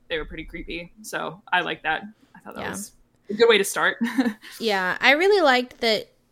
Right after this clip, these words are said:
Speaker 2: Araya was one of the first to figure out the trick, and, like, this is, like, a recurring thing with her because a lot of the vampires are
Speaker 1: Mm.
Speaker 2: just used to, like, including Rain,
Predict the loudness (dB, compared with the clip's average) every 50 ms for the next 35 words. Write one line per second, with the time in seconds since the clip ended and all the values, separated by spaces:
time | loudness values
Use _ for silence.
0 | -4 -2 -2 2 4 4 4 6 4 4 4 2 0 -2 -2 -2 -2 -2 -2 -4
1 | -4 -4 -6 -6 -6 -8 -8 -4 -2 -2 -2 0 0 0 2 2 0 0 -2 -6
2 | -6 -6 -6 -6 -4 -2 -2 -2 -2 -4 -6 -8 -6 -2 -2 0 2 0 0 0
3 | 0 -2 -2 -2 -2 -4 -2 -2 -2 -2 -2 -4 -2 -2 -4 -4 -4 -6 -4 -4
4 | -4 -6 -8 -6 -8 -8 -6 -6 -8 -8 -8 -4 -2 -2 -2 -2 -2 -4 -4 -6
5 | -4 -2 -2 -2 -2 -2 -2 -2 -4 -4 -6 -4 -6 -6 -6 -6 -4 -2 -2 -2
6 | -2 -2 -2 -2 -2 -2 -4 -8 -8 -4 -4 -4 -4 -6 -6 -6 -6 -6 -6 -6
7 | -4 -4 -4 -4 -6 -8 -10 -16 _ _ _ _ _ _ 0 0 0 2 2 0
8 | 0 0 0 -2 -2 -2 -2 -2 -4 -6 -8